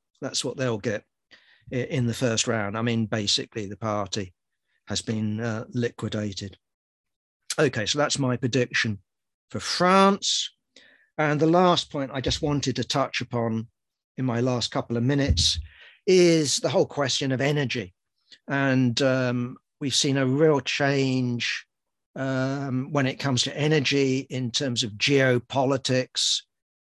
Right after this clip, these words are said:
um, you know, Germany, Nord, uh, Nord Stream two, um, stuff about no longer importing Russian oil, Russian coal in Britain,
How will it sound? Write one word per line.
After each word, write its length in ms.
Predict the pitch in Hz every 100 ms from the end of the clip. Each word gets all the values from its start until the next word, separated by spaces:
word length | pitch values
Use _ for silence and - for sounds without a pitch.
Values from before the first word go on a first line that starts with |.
| -
um, 440 | 127 123 123 123
you 100 | 143
know, 120 | 127
Germany, 680 | 120 131 139 135 135 131 127
Nord, 560 | 120 135 131 127 113 - - 330
uh, 280 | 131 123 123
Nord 200 | 135 139
Stream 440 | - - 131 123 117
two, 640 | - - 156 156 147 139 - _ _ _ _ _ _ -
um, 1040 | 131 127 123 120 120 117 120 117 110 110 - _ _ - _ _ _
stuff 280 | - 165 135
about 320 | 127 127 135
no 200 | 147 139
longer 360 | 135 139 131 131
importing 640 | 131 127 139 127 - 127
Russian 380 | 131 120 - 117 -
oil, 480 | 147 143 135 135 123
Russian 540 | 120 113 - 117 110
coal 580 | - - 139 135 131 135
in 220 | - 131 117
Britain, 680 | 131 185 196 143 139 143